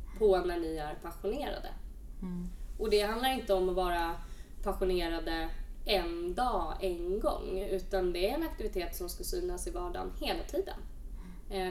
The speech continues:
Speaker 1: just för att man ska kunna knyta an till att det inte kommer uppifrån, man har satt upp de här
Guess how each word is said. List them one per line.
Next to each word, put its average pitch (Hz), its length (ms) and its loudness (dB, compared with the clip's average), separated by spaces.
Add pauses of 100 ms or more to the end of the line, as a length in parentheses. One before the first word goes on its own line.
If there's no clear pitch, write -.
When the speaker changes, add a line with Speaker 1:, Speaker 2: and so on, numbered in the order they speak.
Speaker 1:
just 269 360 0
för 170 100 -4
att 165 160 -4
man 170 100 -6
ska 165 140 -8
kunna 160 240 -6
knyta - 380 -6
an 190 360 -4
till - 300 -4 (120)
att - 140 -4
det 190 60 2
inte 208 600 0 (120)
kommer 170 300 4
uppifrån, 233 800 2
man 175 140 2
har - 60 -4
satt - 260 -2
upp 220 220 0
de 233 160 0
här 202 460 4